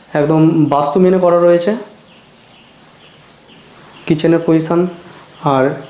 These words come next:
এইগুলো যা যা দেখতে পাচ্ছেন, এগুলো সমস্ত সেট আপ এখানে থেকে যাবে, সমস্ত কিছু থাকবে।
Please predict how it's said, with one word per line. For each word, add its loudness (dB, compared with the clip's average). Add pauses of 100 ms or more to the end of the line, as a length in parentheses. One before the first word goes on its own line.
(640)
এইগুলো 4
যা 0
যা 2
দেখতে 0
পাচ্ছেন, 0 (120)
এগুলো 2
সমস্ত 0
সেট -2
আপ 0
এখানে 0
থেকে 0
যাবে, 2 (760)
সমস্ত -2
কিছু 0
থাকবে। -2